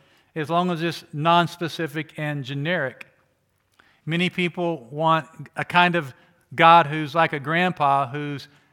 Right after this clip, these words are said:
C S Lewis said, "Their primary goal is at the end a good time was had by all." He's not that God. Or the many moms and dads who say to their children, "All I ever wanted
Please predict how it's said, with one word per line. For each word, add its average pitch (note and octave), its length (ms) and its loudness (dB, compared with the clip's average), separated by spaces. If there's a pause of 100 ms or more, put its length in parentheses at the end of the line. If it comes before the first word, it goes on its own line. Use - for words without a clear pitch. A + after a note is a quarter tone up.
(260)
C - 180 -4
S D3 140 -4
Lewis E3+ 200 -4
said, D3+ 240 -6
"Their D3+ 120 -6
primary E3 460 -2
goal D3+ 500 -4
is C#3+ 180 -8
at C#3+ 140 -8
the C#3 120 -12
end D3+ 400 -6
a C3+ 60 -12
good C#3+ 220 -8
time C#3 280 -4
was C3+ 140 -10
had B2 260 -8
by A#2+ 240 -6
all." C3 300 -6
He's B2+ 240 -14
not C#3+ 240 -6
that A2+ 180 -12
God. A#2 300 -14 (1500)
Or D#3+ 140 0
the E3 80 2
many F3 240 0
moms D#3+ 380 4
and D#3 100 -6
dads D#3 320 2
who D3+ 120 -8
say D#3 200 -6
to D3 80 -4
their C#3 140 -8
children, C#3+ 540 -6 (260)
"All F3+ 240 6
I F#3+ 40 4
ever F3+ 140 -2
wanted D#3+ 380 -4